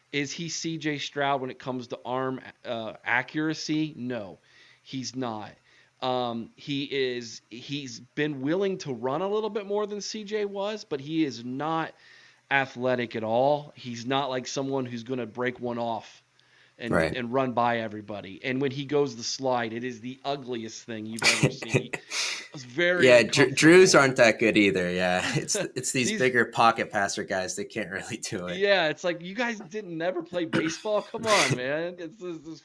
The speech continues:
Speaker 1: funny. But, um, no, so I think Devin Brown, bringing him in was the way to give that wrinkle to the offense
Speaker 2: Mm-hmm.
Speaker 1: that says, now we have a whole different thing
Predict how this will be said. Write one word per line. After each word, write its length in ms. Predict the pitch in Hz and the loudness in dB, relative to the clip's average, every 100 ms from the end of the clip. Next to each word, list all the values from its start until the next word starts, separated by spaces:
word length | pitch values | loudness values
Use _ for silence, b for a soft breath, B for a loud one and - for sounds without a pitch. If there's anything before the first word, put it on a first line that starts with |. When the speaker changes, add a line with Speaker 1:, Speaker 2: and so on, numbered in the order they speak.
| - | -10
Speaker 1:
funny. 300 | 175 143 135 B B B B | -8 -8 -12 B B B B
But, 400 | 139 165 160 - | -2 2 2 0
um, 400 | 160 139 123 110 - | -2 0 -2 -6 -10
no, 320 | 151 202 190 | -4 -2 -2
so 120 | - | -2
I 80 | 185 | -2
think 260 | 185 285 165 | -2 -6 -2
Devin 320 | 214 208 180 | 0 0 -4
Brown, 560 | 135 156 160 139 127 120 143 | -6 -4 -4 -4 -6 -12 -14
bringing 320 | 139 180 202 | -8 -6 -4
him 260 | 190 175 143 - | -4 -4 -4 -8
in 420 | 151 151 135 123 | -6 -4 -6 -6
was 200 | 127 123 | -8 -8
the 100 | 127 | -10
way 580 | 120 127 143 147 147 139 | -8 -6 -2 0 -2 -4
to 160 | 135 | -10
give 320 | 120 127 139 143 | -12 -8 -8 -6
that 220 | 131 - | -8 -8
wrinkle 380 | 131 147 147 135 | -8 -8 -8 -14
to 120 | 127 | -12
the 140 | 123 - | -16 -8
offense 800 | 123 127 - 123 113 - - - _ _ | -6 -6 -6 -10 -12 -14 -20 -20 _ _
Speaker 2:
Mm-hmm. 300 | 90 80 82 78 - - | -8 -8 -8 -10 -12 -8
Speaker 1:
that 180 | 131 123 | -8 -6
says, 480 | - 123 120 113 123 | -6 -6 -6 -12 -10
now 240 | 131 139 | -6 -4
we 140 | 147 139 | -6 -6
have 220 | 131 135 | -6 -6
a 60 | |
whole 340 | 127 - 143 147 | -8 -12 -10 -8
different 360 | 139 135 131 | -8 -10 -14
thing 600 | - - 123 117 113 110 | -14 -10 -8 -8 -10 -12